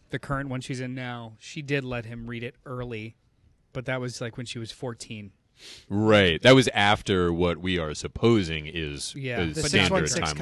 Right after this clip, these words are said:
Speaker 3: continuity.
Speaker 2: Yeah.
Speaker 1: Yeah.
Speaker 3: Yeah.
Speaker 2: No.
Speaker 1: Also, too, the, I love the fact that in her third life they had her be the one to develop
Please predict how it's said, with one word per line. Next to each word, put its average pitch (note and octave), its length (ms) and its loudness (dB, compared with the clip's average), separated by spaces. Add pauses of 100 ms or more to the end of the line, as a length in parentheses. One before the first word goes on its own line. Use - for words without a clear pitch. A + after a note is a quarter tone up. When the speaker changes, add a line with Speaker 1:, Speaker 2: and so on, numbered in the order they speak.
Speaker 3:
continuity. C3+ 340 -4
Speaker 2:
Yeah. C#2+ 180 0 (100)
Speaker 1:
Yeah. C#3 180 -8
Speaker 3:
Yeah. C#3 180 -6 (140)
Speaker 2:
No. G2 140 2
Speaker 1:
Also, F3 140 2
too, E3+ 220 -4
the, D3 480 -4
I C3 100 -6
love C#3+ 280 -4
the D3 80 -6
fact C3+ 260 -4
that C3 220 -8
in C3 120 -12
her B2 140 -8
third F3 380 -2
life B2 320 -6
they B2+ 140 -6
had B2 240 -6
her B2 200 -6
be B2+ 180 -8
the B2 120 -8
one B2 220 -6
to B2+ 140 -10
develop A#2 580 -8